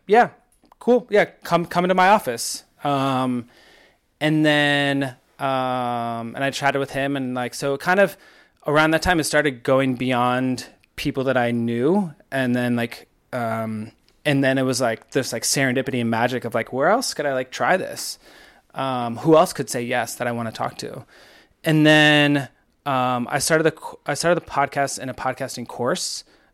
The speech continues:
um, that was co-created by Seth Godin and Alexander De Palma. And then I reached out to Alex and I said, "Do you wanna be on the show?"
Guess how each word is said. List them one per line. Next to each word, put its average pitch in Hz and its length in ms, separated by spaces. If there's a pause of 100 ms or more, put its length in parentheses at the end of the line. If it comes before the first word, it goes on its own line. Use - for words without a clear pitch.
(160)
um, 113 800
that 123 80
was 120 140
co-created 127 580
by 117 160
Seth - 320
Godin 117 300
and 110 100
Alexander 117 460
De - 60
Palma. 135 480 (720)
And 131 1000 (480)
then 143 320
I 151 100
reached 143 340
out 123 160
to 123 180
Alex 135 680
and 123 160
I 113 80
said, 113 560 (640)
"Do 120 100
you 147 60
wanna 208 140
be 151 80
on 123 80
the 117 80
show?" 113 380